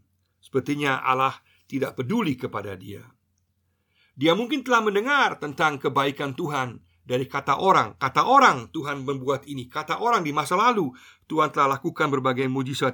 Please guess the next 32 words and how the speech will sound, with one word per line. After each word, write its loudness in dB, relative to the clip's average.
yang -2
luar 0
biasa -2
bagi -6
bangsa -8
Israel. -6
Tapi -2
pengalaman 2
sendirinya, -2
pengalaman -2
sehari-harinya -2
menunjukkan -2
bahwa 0
Allah 4
jauh 0
daripadanya. -8
Dan -4
mungkin -4
juga -2
dia -2
mengalami 0
hinaan -2
atau -4
ejekan -2
dari -4
orang -6
lain -2
karena -6
dia -2
percaya -6
kepada -8
Tuhan -4